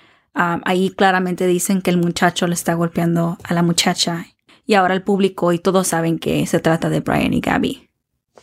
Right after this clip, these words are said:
La autopsia fue publicada el veintiuno de septiembre.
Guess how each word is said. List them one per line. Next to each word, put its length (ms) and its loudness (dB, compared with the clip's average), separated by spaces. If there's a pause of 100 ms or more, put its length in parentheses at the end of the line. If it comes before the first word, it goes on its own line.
(340)
La 260 4
autopsia 920 2
fue 260 0
publicada 840 0
el 140 4
veintiuno 480 4
de 100 4
septiembre. 680 -2